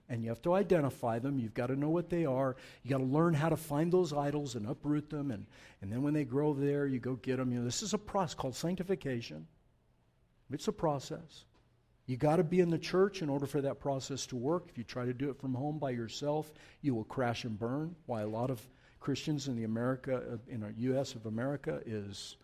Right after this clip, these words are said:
crashing and burning 'cause they're off there trying to do this on their own. You cannot. It's impossible. You need people that you can trust to come and tell you no.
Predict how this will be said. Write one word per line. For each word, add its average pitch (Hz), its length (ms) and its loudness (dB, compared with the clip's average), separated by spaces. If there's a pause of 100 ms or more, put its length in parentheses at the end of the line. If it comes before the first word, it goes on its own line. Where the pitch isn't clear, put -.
(380)
crashing 135 420 0
and 160 80 2
burning 165 380 0
'cause 110 240 -2
they're 147 200 4
off 147 280 0
there 151 180 2
trying 151 320 -2
to 143 100 0
do 151 220 2
this 110 300 -2
on 110 100 -4
their 110 220 -6
own. 113 260 -6
You 120 140 -20
cannot. 147 360 -4 (440)
It's - 160 -8
impossible. 113 680 -4 (680)
You 139 80 2
need 175 260 6
people 180 380 2
that 117 140 0
you 131 140 4
can 160 200 0
trust 156 400 2
to 127 60 -6
come 135 260 0
and 127 120 0
tell 139 220 0
you 104 300 -4 (260)
no. 110 480 -2